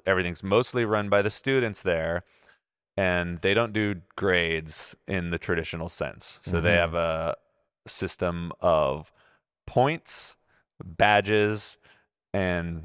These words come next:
Speaker 1: reviews that kind of,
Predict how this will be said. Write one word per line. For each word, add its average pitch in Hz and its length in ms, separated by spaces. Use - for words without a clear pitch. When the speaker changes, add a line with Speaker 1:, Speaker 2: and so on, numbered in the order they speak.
Speaker 1:
reviews 87 1120
that 80 360
kind 92 200
of, 80 280